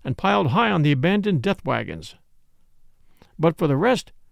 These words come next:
he would have had to seek along the highways and byways of the empire. And not all would he have found fleeing from plague-stricken Peking, for behind them, by hundreds of thousands of unburied corpses by the wayside, he could have marked their flight.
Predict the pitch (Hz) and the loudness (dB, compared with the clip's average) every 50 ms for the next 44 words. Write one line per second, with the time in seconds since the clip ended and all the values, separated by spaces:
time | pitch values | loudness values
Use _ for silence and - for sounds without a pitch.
0 | _ _ _ _ _ 175 180 208 240 214 170 196 226 220 170 156 - - - 277 | _ _ _ _ _ 0 0 0 0 0 0 0 0 0 0 -2 -2 -2 -2 -2
1 | 285 220 - 214 226 226 214 196 156 131 185 226 214 170 135 135 127 117 107 131 | -2 -2 -2 -2 0 2 2 2 2 2 2 0 0 0 0 2 0 2 2 0
2 | 127 120 175 202 220 202 160 135 117 110 139 117 123 151 185 214 196 - - 120 | 0 0 0 0 2 2 2 2 2 2 2 2 2 0 0 0 -2 -2 -4 -8
3 | - - - - - - _ - - _ _ - - - - - - - - - | -8 -8 -12 -14 -16 -18 _ -20 -20 _ _ -20 -20 -20 -20 -20 -20 -20 -20 -20
4 | - - - 131 135 165 202 208 - _ _ 240 254 262 233 190 165 151 147 156 | -20 -8 -4 -2 0 0 0 -2 -4 _ _ 0 2 2 4 2 2 2 2 0
5 | 143 139 151 165 165 - - 185 175 160 127 - - 247 285 240 170 151 147 - | 0 0 2 0 0 0 0 0 0 0 0 -2 -4 -6 -4 -2 -2 -2 -2 -4
6 | 151 131 - - 214 208 190 139 - - - 208 - - 131 113 - 190 151 - | -6 -6 -6 -4 -2 -2 -2 -2 -6 -4 -4 -4 -2 -2 -4 -2 -2 -2 -4 -4
7 | - 240 254 202 110 - 92 101 - _ _ - - - - - _ _ - 151 | -4 -4 -4 -4 -4 -6 -10 -12 -14 _ _ -20 -20 -20 -20 -20 _ _ -2 0
8 | 123 120 117 117 170 233 269 247 214 240 214 139 98 - - 139 - - _ - | 0 0 0 2 2 0 0 0 -2 -2 -2 -2 -4 -8 -10 -16 -20 -20 _ -20
9 | - - - - - _ - 131 120 117 95 156 247 269 277 269 202 - 214 - | -20 -20 -20 -20 -20 _ -4 -2 -2 0 2 0 0 0 0 -2 -2 -2 -4 -4
10 | - - 247 247 240 240 220 226 240 208 180 175 160 - _ - 240 254 226 170 | -2 -4 -2 0 2 0 0 0 -2 0 0 -2 -2 -2 _ -2 0 0 0 0
11 | 208 226 220 202 160 - - - - 226 175 - - 147 117 113 143 139 123 139 | 0 0 0 0 -2 -4 -6 -4 -4 -4 -4 -2 -4 -4 -2 0 0 0 0 0
12 | 147 180 202 190 - - 123 98 90 78 - - - _ _ _ _ - - - | 0 0 0 -2 -2 -4 -4 -6 -6 -8 -10 -16 -20 _ _ _ _ -20 -20 -20
13 | - - - 180 156 - 240 214 175 127 131 151 165 196 240 254 - - 240 214 | -20 -8 -8 -8 -2 0 2 2 2 2 2 0 0 0 -2 -4 -4 -4 -4 -4
14 | - - - - 160 131 110 - - | -4 -4 -6 -6 -6 -6 -6 -8 -10